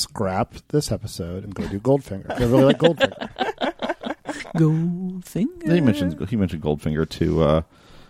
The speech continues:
Speaker 3: to Slash Film. Um,
Speaker 1: We gotta do Goldfinger at some point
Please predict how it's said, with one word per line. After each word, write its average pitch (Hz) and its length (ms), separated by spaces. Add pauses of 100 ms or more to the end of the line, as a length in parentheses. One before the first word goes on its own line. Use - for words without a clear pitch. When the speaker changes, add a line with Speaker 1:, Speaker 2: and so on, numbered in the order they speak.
(200)
Speaker 3:
to 82 300
Slash 78 420
Film. 82 340 (340)
Um, 95 380
Speaker 1:
We - 60
gotta 180 120
do 120 120
Goldfinger 87 440
at 73 100
some 78 160
point 95 320